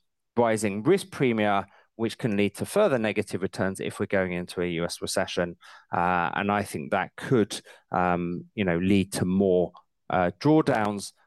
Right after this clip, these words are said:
on the returns due to that side. You may get some buffer actually from rates actually starting to reverse in the U S when that happens, which is typical into a U S recession. Um, but you could see further drawdowns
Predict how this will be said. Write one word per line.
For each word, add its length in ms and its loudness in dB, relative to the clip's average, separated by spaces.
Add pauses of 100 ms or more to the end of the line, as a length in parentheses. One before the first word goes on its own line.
(100)
on 140 -4
the 80 0
returns 440 0
due 120 -6
to 160 -10
that 200 0
side. 300 -6 (240)
You 100 2
may 220 2
get 260 -2
some 540 2
buffer 580 -2
actually 400 -2
from 300 -2
rates 400 0
actually 380 -10
starting 460 -6
to 100 -8
reverse 560 -8
in 80 -12
the 80 -10
U 120 -12
S 140 -14
when 160 -10
that 160 -12
happens, 380 -14
which 160 -8
is 100 -10
typical 380 -4
into 240 -8
a 60 -6
U 180 -4
S 180 0
recession. 480 0 (440)
Um, 340 2 (320)
but 180 2
you 200 -4
could 280 0
see 200 2
further 380 2
drawdowns 680 0